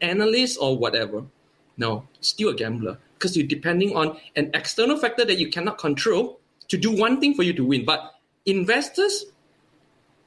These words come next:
win regardlessly because we control the one thing we can control, which is ourselves. Where's our li-, where's our risk limits? Where, where are our insurance?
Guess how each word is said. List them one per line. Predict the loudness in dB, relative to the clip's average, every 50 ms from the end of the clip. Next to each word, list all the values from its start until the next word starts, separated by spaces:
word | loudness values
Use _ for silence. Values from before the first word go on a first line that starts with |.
| _ _
win | -2 2 4 4 4 2 0 0
regardlessly | -2 -2 0 0 0 0 0 0 -2 -2 -2 -2 0 2 2 2 0 -2
because | -6 -2 0 0 0 0 -2
we | -4 -4
control | -2 -2 0 0 0 0 0 0 2
the | 2 0
one | 0 0 0 0 0 0 0
thing | 0 0
we | 0 0
can | 0 -2 -2 -2
control, | -2 -4 -4 -2 -2 0 0
which | 0 -2 -2 -4
is | -4 -2
ourselves. | -2 -2 -2 -2 -2 -2 -4 -4 -6 -12 _ _ _ _ _ _ _ _ _ _ _ _
Where's | 0 2 2 2
our | 0 0
li-, | 2 4 2 2 0 -4 -12 -6
where's | -2 0 0 0 0
our | -2 -2
risk | 0 0 0 0 0 -2
limits? | -2 -2 -2 -2 -4 -2 0
Where, | 0 2 2 2 0 -2 -2
where | 0 2 2 2
are | 2 0 0
our | 0 0
insurance? | 0 0 -2 -2 0 0 0 0 -2 -6